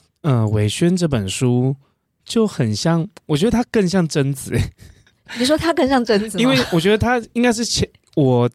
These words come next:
Speaker 1: 潜伏在内心的恐惧全部都被看穿。
Speaker 2: 嗯。
Speaker 1: 嗯，因为贞子她就是鬼嘛，她就是要吓你，因为她知道你会害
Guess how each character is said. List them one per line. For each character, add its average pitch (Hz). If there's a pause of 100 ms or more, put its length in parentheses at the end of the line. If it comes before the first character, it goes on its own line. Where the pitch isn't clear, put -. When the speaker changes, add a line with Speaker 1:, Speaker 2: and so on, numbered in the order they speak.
(120)
Speaker 1:
潜 135
伏 143
在 151
内 151
心 135
的 127
恐 -
惧 127
全 107
部 117
都 117
被 110
看 98
穿。 - (840)
Speaker 2:
嗯。 156 (640)
Speaker 1:
嗯， 113 (260)
因 190
为 202 (360)
贞 165
子 113
她 110
就 123
是 120 (720)
鬼 104
嘛， 104
她 127
就 147
是 139
要 139
吓 123
你， 101
因 120
为 143
她 139
知 135
道 123
你 113
会 104
害 101